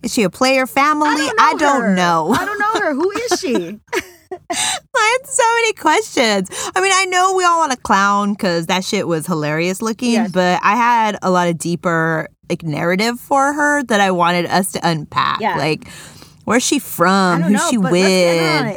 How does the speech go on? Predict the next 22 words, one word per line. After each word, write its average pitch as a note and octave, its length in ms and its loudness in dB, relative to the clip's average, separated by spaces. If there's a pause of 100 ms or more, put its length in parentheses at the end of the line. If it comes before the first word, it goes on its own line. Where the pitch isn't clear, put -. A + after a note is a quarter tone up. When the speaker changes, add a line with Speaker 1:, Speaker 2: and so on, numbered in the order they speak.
Speaker 2:
interview. G#3+ 500 -6
Like, G3 220 -4 (380)
<laughs> - 380 0
let's A4+ 200 0
make G4 200 0
this D#4 140 -8
happen. G4+ 300 -2
Let's G#4+ 120 -2
do E4 80 -8
some B3 220 -4
research. G#3 760 -8
<laughs> - 40 -10 (420)
Speaker 1:
So A3+ 300 2
interesting. F#3+ 1080 0
Such - 380 0
an G#3 100 0
interesting C4+ 920 0
person. G#3 380 0
Think - 200 0 (100)
of F#4+ 40 -10
the C#4+ 140 4
damage, E3 920 -2